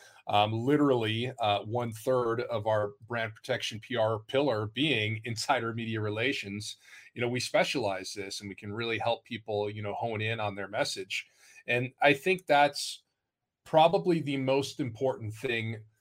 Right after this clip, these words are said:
secondary to making sure you have the right person on camera. Your messaging has got to be on point, and it's really worth, I mean, looking at it,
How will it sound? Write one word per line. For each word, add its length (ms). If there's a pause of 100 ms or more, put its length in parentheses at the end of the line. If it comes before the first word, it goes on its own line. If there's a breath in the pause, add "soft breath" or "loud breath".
(100)
secondary 840
to 480 (340)
making 340
sure 200
you 80
have 100
the 60
right 260
person 380
on 180
camera. 520 (360)
Your 160
messaging 600
has 180 (320)
got 380
to 100
be 220
on 420
point, 340 (120)
and 120
it's 220
really 380
worth, 520
I 60
mean, 180
looking 380
at 200
it, 120